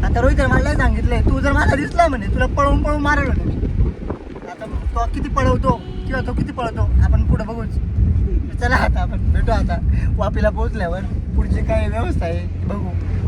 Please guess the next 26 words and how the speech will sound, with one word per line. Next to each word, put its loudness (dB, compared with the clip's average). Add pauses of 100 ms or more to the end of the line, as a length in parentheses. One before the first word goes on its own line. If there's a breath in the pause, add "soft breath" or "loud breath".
(240)
चला. 4 (440)
तर -8
मित्रांनो, -6
आमची -2
गाडी 2
सुटून -4
गेली 2
आहे, 0
शुभमला 0
कळलंय. 0 (580)
आणि 0
आता 4
म्हणजे -2 (100)
मी -6
तर 0
त्याला 0
सांगितलं -2
तर -2
मी -2
येतोय, 0
हे -2
दोघं -4
येतात, -6
यांनी -4
सांगितलं -6
होतं. -4